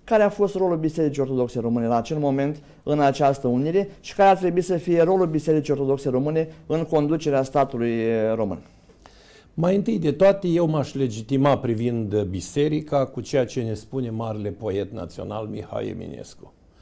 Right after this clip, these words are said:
Speaker 2: „Biserica este mama neamului românesc.” Nu este o lozincă spusă la întâmplare, nu este un cuvânt spus la zile mari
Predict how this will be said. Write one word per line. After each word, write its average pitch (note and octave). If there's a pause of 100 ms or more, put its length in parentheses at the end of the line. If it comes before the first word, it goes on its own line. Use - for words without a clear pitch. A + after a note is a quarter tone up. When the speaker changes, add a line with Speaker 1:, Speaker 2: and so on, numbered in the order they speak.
(320)
Speaker 2:
„Biserica D#3
este C#3
mama C#3+
neamului A#2
românesc.” G#2 (680)
Nu F#3
este C3
o A2+
lozincă G#2+
spusă A2
la G#2+
întâmplare, F2+ (560)
nu C#3
este D3
un C3
cuvânt A#2
spus -
la A#2+
zile G2+
mari F#2+